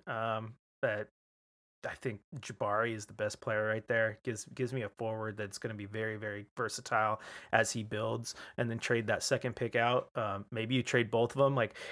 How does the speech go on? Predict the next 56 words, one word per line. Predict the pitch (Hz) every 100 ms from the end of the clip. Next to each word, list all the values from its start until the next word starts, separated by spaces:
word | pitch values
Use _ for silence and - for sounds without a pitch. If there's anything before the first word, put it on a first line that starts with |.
| -
if | 131
you | 156
had | 160
to | 143
trade | - 143 131
both | 139 139 -
picks | 147 156 -
and | 120
that | 123 117
nets | 113 117 - -
you | 147 147 147 143 - - _ _ _
a | 147
John | 135 143 139 139
Collins | - 143 143 147 143 -
type, | 135 139 160 - - - - -
I | 135
would | 120 104
do | 120 143
it, | -
'cause | 123 101
John | 113 113
Collins | - 117 123 123 127 - -
is | 117 107
a |
perfect | 98 - 117 113 -
fit | 117 117
for | -
this | 123 127 -
team. | 139 147 156
Like, | 147 110 - - - -
I | 135
don't | 143 156 143
know | 143
if | 143
I'd | 135
wanna, | 135 139 131
like, | 139 127 - _
I | 151
like | 170 139 147 151
the | 147
fit, | - - 190 -
but | 143
I |
don't | 135 156
know | 147
if | 135
I | 143
would | 135 123
wanna | 131 127
trade | 147 135 120 -
both | 135 135
those | 160 -
picks | - 135 -
for | 139
Jeremy | 120 127 120 107
Grant, | 120 180 269